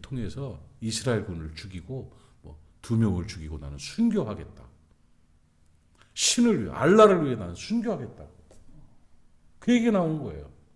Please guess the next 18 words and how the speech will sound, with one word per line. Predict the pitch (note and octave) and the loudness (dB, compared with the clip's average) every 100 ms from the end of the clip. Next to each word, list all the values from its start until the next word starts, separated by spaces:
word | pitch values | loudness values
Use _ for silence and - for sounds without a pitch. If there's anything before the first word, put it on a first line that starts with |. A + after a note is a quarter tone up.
| _ _ _ _ - _ | _ _ _ _ -20 _
그러니까 | - A3+ | 2 4
보니까 | B3+ C#4+ C#4+ | 8 8 8
또 | C#4 | 6
종교전쟁이야, | - B3 C#4 C4 C4 C4+ C4 A3+ B2 G#3 | 4 4 4 4 2 2 2 0 0 -2
종교전쟁이야. | G3+ G3+ F#3+ C#3+ B2 C3 C3 C#2+ A#1 F#2 F#2+ - - | -2 -2 -2 -4 -6 -8 -10 -10 -14 -18 -20 -20 -4
그러면서 | G3 B3 B3 G#3+ B3+ F#3+ - - - - - - - - - - - - - _ _ - | 2 4 4 2 2 0 -6 -18 -20 -20 -20 -20 -20 -20 -20 -20 -20 -20 -20 _ _ 2
명분도 | C#3 F#3+ B3+ B3+ B3+ A#3 A#3 G3+ | 10 12 12 8 6 6 6 6
목적도 | E3 G3 - B3 A#3+ - A3+ | 6 4 4 2 2 4 4
이유도 | F3+ G3 B3 B3 G3+ G#3 F3+ | 6 6 6 6 8 8 8
그냥 | G3+ G#3+ | 4 4
갖다 | F#3 A#3+ | 6 6
붙인 | F#3+ G3+ - B3+ | 6 6 4 4
건데 | A#3+ F#3+ G#3+ G#3 - - | 4 4 4 2 -2 -8
그냥 | - G3+ C4+ C4+ | 4 10 10 10
한마디는 | A3+ B3+ B3 G#3+ G3 F3 | 6 6 6 4 2 0
뭐냐면 | C#3 C3 C#3 G3 D#3 G#2 - - - - - _ _ _ _ - - - - | -4 -6 -6 -6 -8 -10 -16 -20 -20 -20 -20 _ _ _ _ -20 -20 -20 -18
알라를 | - E3 G3 G#3 F#3+ E3 C#3+ | -2 8 12 12 10 4 2
위하여 | A2 F2 D2+ | 0 -2 -10